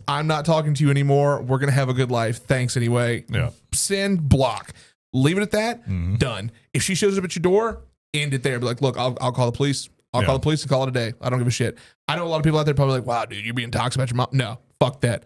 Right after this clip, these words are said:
Speaker 2: Yeah.
Speaker 1: N-, moms, unfortunately, there's a lot of moms out there who are toxic as fuck.
Speaker 2: Yeah.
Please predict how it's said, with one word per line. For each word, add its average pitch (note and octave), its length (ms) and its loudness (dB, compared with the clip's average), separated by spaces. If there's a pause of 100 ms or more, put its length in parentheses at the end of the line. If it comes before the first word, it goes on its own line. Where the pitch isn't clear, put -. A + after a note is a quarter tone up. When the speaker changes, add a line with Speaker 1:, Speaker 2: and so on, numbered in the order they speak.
(160)
Speaker 2:
Yeah. D3 160 -2
Speaker 1:
N-, B2+ 100 0
moms, F3+ 640 2 (480)
unfortunately, F#3 520 2
there's F3 100 0
a D3+ 40 0
lot C3+ 260 0
of C3+ 60 -2
moms B2+ 260 -2
out B2 140 -4
there C#3 140 0
who C3+ 200 0
are A2+ 120 -4
toxic - 540 -2
as A#2 200 -4
fuck. - 500 -2 (120)
Speaker 2:
Yeah. D2 240 -6